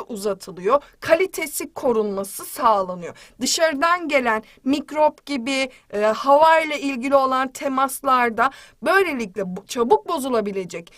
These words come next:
süt, peynir, yoğurt gibi besinlerde paketleme inanılmaz önemlidir. Çünkü nedir? Böylelikle raf ömrü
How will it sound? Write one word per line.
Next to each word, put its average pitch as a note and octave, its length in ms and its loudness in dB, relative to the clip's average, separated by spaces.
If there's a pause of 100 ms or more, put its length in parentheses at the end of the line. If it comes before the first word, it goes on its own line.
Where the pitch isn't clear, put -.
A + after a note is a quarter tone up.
süt, F4 580 -6
peynir, E4 560 -4
yoğurt D#4+ 600 0
gibi G3+ 280 -2 (220)
besinlerde B3 720 -2
paketleme A#3 800 -4
inanılmaz E4+ 800 0
önemlidir. A3+ 640 -2 (260)
Çünkü B3 400 -6
nedir? C4+ 360 -2
Böylelikle G#3+ 720 0
raf C#4+ 260 0
ömrü F4 440 0